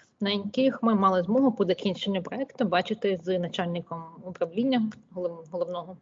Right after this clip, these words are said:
Кирилом Олексійовичем Бодановим. І на цих зустрічах або на нагородженнях ми мали змогу обговорити якісь наступні проєкти і зробити спільне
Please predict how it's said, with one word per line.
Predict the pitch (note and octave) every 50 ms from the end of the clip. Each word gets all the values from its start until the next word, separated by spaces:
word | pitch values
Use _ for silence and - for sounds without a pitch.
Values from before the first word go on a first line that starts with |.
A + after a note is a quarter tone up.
| _ _ _ _ - - - _ _ _
Кирилом | - G#3+ G3+ F3+
Олексійовичем | E3+ - - G#3 E3+ - - F3+
Бодановим. | F#3+ F3+ F#3+ G#3+ C4 C#4 C4 C4 C4+ C4 B3 -
І | F3 F#3+ F3+ F3
на | F3+ E3+
цих | - - G3+ F#3 - - - _ _ _ _ _ _ _ _ _ _ _ -
зустрічах | G#3 C#4+ D4+ C#4 - - B3 B3 - A#3+ A#3 A3+ -
або | - F#3+ F#3+ G3+ F#3+
на | F3+ F3+
нагородженнях | F3+ F3 E3+ F3+ F3+ G#3+ B3+ C#4 A3+ A3 A3 G#3+ G#3 G3 F#3+ - - - - - - _ -
ми | G#3 G#3
мали | G3+ G3 F#3 F3+
змогу | F3 F#3 F3+ F3 F3+
обговорити | E3 D#3+ G3 F#3 F3+ E3+ E3 - E3+
якісь | - F#3 - -
наступні | F3+ D#3 - - D#4+ D4 - C4+ A#3+
проєкти | G#3+ - G#3+ G#3+ G#3+ G#3+ - - - G#3+
і | G3+
зробити | F3+ F3+ F3+ F#3 G3+ G3 F#3+
спільне | - - - G3+ F3+ F3